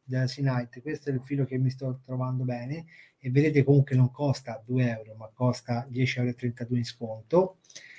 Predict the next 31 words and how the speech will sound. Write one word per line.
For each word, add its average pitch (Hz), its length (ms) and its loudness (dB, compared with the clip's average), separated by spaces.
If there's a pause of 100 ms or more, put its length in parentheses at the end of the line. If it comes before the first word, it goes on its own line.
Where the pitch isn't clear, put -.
(220)
quindi 123 220 6
è 123 40 8
un 120 120 6
filo 123 220 8
che 117 140 0
costicchia 117 580 -2
per 113 160 -6
essere 113 320 -4
del 110 140 -6
mercato 117 420 -2
là. 135 360 2 (720)
Ah, 131 320 8
detto 196 360 8
questo, 254 400 4
siccome 320 340 4
l'argomento 175 560 6
credo 165 300 2
che 135 180 4
Beppe 131 640 2
abbia 135 320 2
ancora 147 340 4
tanto 143 340 0
spazio 131 380 0
per 135 140 0
allargarsi, 220 880 2
lunedì 254 480 4
prossimo 170 800 4
faremo 202 500 0
la 233 60 -6
seconda 139 480 -2
parte. 170 560 -6